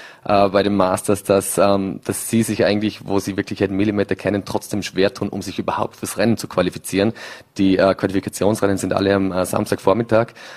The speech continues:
und am Mittag wissen wir eigentlich dann, ähm, ob sie wirklich sich qualifiziert haben oder nicht.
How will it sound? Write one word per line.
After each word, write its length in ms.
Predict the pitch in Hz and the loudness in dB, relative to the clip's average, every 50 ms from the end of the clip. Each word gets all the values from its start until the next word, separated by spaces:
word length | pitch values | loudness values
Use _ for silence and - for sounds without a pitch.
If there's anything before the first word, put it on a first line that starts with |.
| - - | -20 -12
und 320 | - - 104 101 101 95 | -4 0 0 0 2 2
am 160 | - 87 101 98 | 0 0 2 2
Mittag 340 | 104 107 104 - 107 101 104 98 | 0 0 2 0 0 0 0 -4
wissen 280 | 101 101 - - 110 104 | -6 -6 -4 -2 0 0
wir 140 | 101 69 | 0 2
eigentlich 440 | 82 95 98 101 98 - 101 - - | 0 0 0 -2 -4 -4 -6 -6 -4
dann, 360 | - - 92 95 104 107 107 - | -4 -2 0 0 0 -2 -2 0
ähm, 420 | - 101 98 98 98 98 95 95 - _ _ _ _ - | 0 0 0 0 -2 -4 -6 -8 -12 _ _ _ _ -6
ob 200 | - - - - _ _ | -6 -6 -6 -10 _ _
sie 400 | - - - - 98 104 104 98 | -18 -14 -8 -4 -2 -2 0 0
wirklich 300 | 101 95 - - 98 - | -2 -4 -4 -6 -8 -8
sich 120 | - 95 | -8 -6
qualifiziert 460 | - - 98 95 - - - 98 - | -4 -4 -4 -4 -4 -4 -4 0 0
haben 140 | 95 95 98 | 0 0 2
oder 100 | 92 98 | 2 2
nicht. 260 | 107 127 147 - - | 4 4 2 2 -2